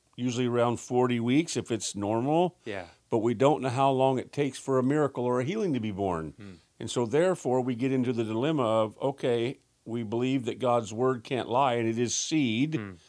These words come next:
Speaker 1: And we believe since it can't lie, it will produce the harvest in which it's sent for, but there's nowhere in the scriptures that it tells us how long the time is.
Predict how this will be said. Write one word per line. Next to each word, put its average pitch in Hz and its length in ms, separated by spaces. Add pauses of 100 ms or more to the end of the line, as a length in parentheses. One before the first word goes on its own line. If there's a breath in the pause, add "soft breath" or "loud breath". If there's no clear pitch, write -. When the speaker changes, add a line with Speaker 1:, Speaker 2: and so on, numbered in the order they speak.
(360 loud breath)
Speaker 1:
And 113 120
we 123 100
believe 123 480
since - 260
it - 120
can't 156 260
lie, 120 200
it 104 80
will 147 160
produce 120 340
the 104 80
harvest 120 400
in 113 80
which 127 160
it's - 120
sent - 320
for, 123 440 (560 soft breath)
but - 100
there's 110 160
nowhere 120 320
in 117 80
the 110 80
scriptures 107 520
that 101 100
it 90 120
tells 107 280
us 92 140
how 104 120
long 98 320
the 85 100
time 120 500
is. - 380